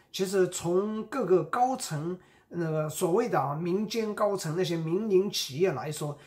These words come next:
他们其实就是面临了一种公私合营的时代。中国历史上，当刚刚那个所谓的解放大陆的时候，其实他们中国，中共就干过这些事儿。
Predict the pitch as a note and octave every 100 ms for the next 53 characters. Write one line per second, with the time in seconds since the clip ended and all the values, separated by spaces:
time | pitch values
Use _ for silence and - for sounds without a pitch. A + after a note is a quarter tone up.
0 | - - G#3 G3 - F#3+ G3 - G3 F3+
1 | F3 G#3 G3 C#3+ D#3+ D#3 F3 D#3 C3 C3
2 | - A3+ A3+ G#3 - G3+ D3 - D3+ G#3
3 | F#3+ F#3 D#3 - B2+ D3+ B2+ B2 G#3+ F3
4 | F3+ G3 C#3+ C#3+ E3 C#3+ - - - G#3
5 | G#3 A3 A3 G#3+ G#3+ G#3 - - - E3+
6 | E3 D3+ D3+ D3+ - - F#3+ E3+ A3+ F3
7 | F3 D#3 B2+ F#3+ D#3+ D#3 D#3 G3 D#3 D3+
8 | C#3 D3+ C3+ D3 - _ - D3+ - C#3
9 | - - - - F3+ F3 D#3 G3+ F#3+ F#3+
10 | D#3+ C3 - - - A3 G#3+ G3 G#3 F#3
11 | A3 E3+ D3+ C#3 E3 C3 B2+ - D3